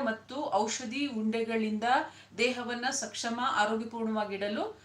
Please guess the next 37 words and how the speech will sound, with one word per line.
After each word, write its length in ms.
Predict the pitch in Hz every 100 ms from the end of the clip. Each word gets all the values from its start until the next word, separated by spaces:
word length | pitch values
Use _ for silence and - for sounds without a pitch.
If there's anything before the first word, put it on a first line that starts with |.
| -
ಸಾಧ್ಯ 340 | - 214 208
ಆಗದೆ. 240 | 196 185 180
ಇದಕ್ಕೆ 540 | 175 220 247 285 - - -
ರಸಾಯನ 600 | 202 208 - 262 269 262
ವಿದ್ಯೆ 720 | 233 226 175 175 208 196 165 -
ಅಂತ 140 | 202
ಕರೀತಾರೆ. 600 | 254 311 294 208 - - _ _ - _ - -
ಈ 80 | 240
ಒಂದು 200 | 247 240
ವಿದ್ಯೆಯಿಂದ 460 | 214 247 240 233 285
ನಮ್ಮ 200 | 247 220
ಪೂರ್ವಜರೆಲ್ಲ 760 | 220 226 240 240 226 220 214 214 233
ಕೂಡ 240 | 226 226 240 302 - - -
ನೂರ್ 220 | 220 220
ನೂರು 240 | 220 220 214
ವರ್ಷ 280 | 220 - 262 285 285 - -
ಯಾವುದೇ 420 | 202 208 208 208
ತೊಂದರೆ 440 | 220 247 254 285
ಇಲ್ಲದೆ 220 | 269 226 214
ಬದುಕ್ತಾ 420 | 190 175 - 170
ಇದ್ರು, 220 | 147 156
ಗೊತ್ತವರಿಗೆ 680 | 208 214 - 190 165 156 151
ಔಷಧಿ 360 | 156 - 156
ವಿಧಾನ. 440 | 143 160 139 131 143 - - _ - _ - -
ಈ 40 | 208
ಒಂದು 260 | 226 220
ಔಷಧಿ 300 | 214 226 226
ವಿಧಾನವನ್ನು 420 | 214 214 214 208 202
ಬಳಸ್ಕೊಂಡು 720 | 208 - 220 214 403 - -
ಅವರು 180 | 190 302
ಚೆನ್ನಾಗಿದ್ರು, 540 | 330 277 247 240 233
ಅವ್ರ 120 | 262 214
ಕುಟುಂಬನೂ 400 | 175 196 202 214
ಚೆನ್ನಾಗಿದ್ರು, 500 | 220 208 208 208 214
ಮಕ್ಳಿಗೂ 360 | 226 277 285
ಕೂಡ 180 | 277 220
ವಿದ್ಯೆಯನ್ನ 400 | 214 156 147